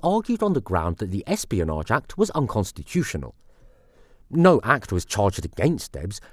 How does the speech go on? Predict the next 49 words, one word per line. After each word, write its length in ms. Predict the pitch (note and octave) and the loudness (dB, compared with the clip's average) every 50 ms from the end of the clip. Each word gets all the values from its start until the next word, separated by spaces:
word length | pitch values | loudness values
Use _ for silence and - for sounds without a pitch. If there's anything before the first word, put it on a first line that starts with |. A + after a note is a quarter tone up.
| - | -6
except 500 | - G#3+ F#3+ - - - B3+ G#3 - - | -4 -2 -2 -2 0 0 0 -2 -2 -4
the 100 | - A2 | -4 -4
Canton 480 | - - - F#2+ D#2+ D#2 - F2 F2 F2+ | -4 -2 -4 -4 -4 -2 -2 -2 -2 -2
speech. 500 | - - - B3 G#3+ - - - - - - - - _ - - - - - - | -4 -4 -4 -4 -4 -4 -6 -12 -16 -16 -18 -20 -20 _ -20 -20 -20 -20 -2 2
In 160 | A3+ A#3+ G#3+ | 4 6 6
that 220 | G#3 A3+ G#3+ D3+ - | 6 6 4 0 -4
speech 320 | - - G2+ G2 G2 - | -4 -2 -2 -2 -2 -2
he 80 | - A#2 | 0 0
had 160 | A#2 G2+ - | 0 0 0
simply 320 | - - C3 - - E2+ | 2 0 0 2 0 -4
stated 500 | - - - - G2+ A#2+ G#2+ - D2 C#2+ | -4 -4 0 2 2 2 2 0 -4 0
what 220 | F2 G2+ C3+ A#2 A#2 | 2 2 2 4 4
he 80 | E3+ | 2
had 160 | D#3+ E3 E3+ | 2 2 0
said 160 | - - F3 F3 | 0 0 0 0
a 60 | E3+ | -2
thousand 580 | - - - A2+ C3+ F3 G3 F#3+ F3 F#3+ F#3 | -2 -6 -4 2 4 6 6 6 6 2 2
times 260 | - F3 F3+ F#3+ G3+ - | 2 0 0 0 0 2
before, 480 | - F#3+ - - B3 C4 - D#2 - - - - - - | 0 -2 0 0 0 0 0 -2 -4 -8 -16 -20 -18 0
but 140 | - C3 D#3+ | 2 4 4
the 80 | C3 A#2 | 4 2
court 360 | - - - G#3 F#3 D#3 - | 2 8 8 8 8 8 4
held 260 | - - D3 D3+ C3+ | 2 2 2 4 2
that 180 | G#2+ G#2+ G2+ A#2+ | 0 0 2 2
under 200 | B2+ E3+ C#3+ B2 | 2 4 2 2
the 180 | E2+ E2 - - - | 0 -2 -6 -2 -2
Espionage 680 | A3 B3+ - - - A2+ E2+ D#2+ D#2+ D2 D#2 - - | -2 -2 -2 -2 0 0 0 0 0 -2 -2 -2 -2
Act, 240 | F2+ F2+ - - - - - - - | -2 -2 -4 -12 -20 -20 -20 -18 -2
a 80 | - - | 2 4
man 320 | F#3 D3 C#3+ F3 G#3+ A3 | 4 6 6 6 6 4
who 160 | G#3 E3+ F3 C#3+ | 2 2 2 4
made 240 | A2+ A#2+ C3 A2+ | 4 4 2 2
a 40 | F#2+ | 0
speech, 460 | - - - - - C#3 - - - - - | -4 -4 -2 0 0 0 0 -4 -12 -14 0
the 120 | - B2 - | 0 0 0
probable 480 | - - - D#3 C3+ C3+ A2 G#2+ G2+ | 4 4 4 6 6 6 6 4 4
result 480 | F2+ F2+ F2 - - C3+ D3+ E3+ - - | 4 2 2 4 6 6 6 6 4 0
of 160 | F2 C#2+ C2 | -4 -4 0
which 220 | E2 G#2 G#2 - - | 0 0 0 2 0
was 140 | A2+ G#2 | 0 0
to 120 | - - G#2 | 0 -2 -4
create 400 | - - G2 G#2 B2 B2 - F2 | 0 2 2 4 4 2 0 -2
mutiny 540 | F2+ F#2 G#2+ C#3+ C#3 - - C#3 C#3+ C#3 C#3+ | 0 2 2 2 2 0 0 0 2 2 2
or 100 | B2+ B2+ | 2 2
to 100 | B2+ G2 | 0 -2
hinder 380 | - - C#3 D#3+ D#3 C#3+ D3 | 0 0 2 2 2 2 2
recruiting 560 | B2+ B2+ A#2+ - - - C3+ D#3 - D3 D3 | 0 0 -2 -2 0 0 0 0 0 0 0
and 180 | D3 D3 D#3 C#3+ | 2 2 2 0
enlistment, 640 | D3 B2+ G2 D#2+ F#2+ - - G#2 A#2+ D3 C3+ - | 0 0 0 -2 -2 -4 -4 -4 -4 -4 -4 -8